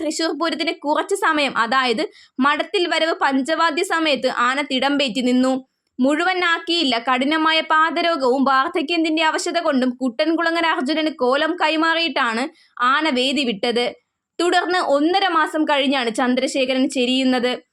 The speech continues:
കേരളത്തിലെ എല്ലാ പ്രധാന ക്ഷേത്രങ്ങളിലെയും തിടമ്പേറ്റാൻ ചന്ദ്രശേഖരനും ആ കാഴ്ച കാണാൻ ആനപ്രേമികൾക്കും ഭാഗ്യമുണ്ടായിട്ടുണ്ട്.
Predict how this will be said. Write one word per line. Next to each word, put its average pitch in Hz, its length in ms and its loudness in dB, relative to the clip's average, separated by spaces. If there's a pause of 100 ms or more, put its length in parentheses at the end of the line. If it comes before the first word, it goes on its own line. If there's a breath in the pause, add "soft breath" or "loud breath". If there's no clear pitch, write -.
(340)
കേരളത്തിലെ 381 540 0
എല്ലാ 320 480 0
പ്രധാന 349 360 0
ക്ഷേത്രങ്ങളിലെയും 349 760 -2
തിടമ്പേറ്റാൻ 320 640 -2
ചന്ദ്രശേഖരനും 311 880 0
ആ 269 140 2
കാഴ്ച 311 440 0
കാണാൻ 311 300 0
ആനപ്രേമികൾക്കും 302 800 0
ഭാഗ്യമുണ്ടായിട്ടുണ്ട്. 247 1160 0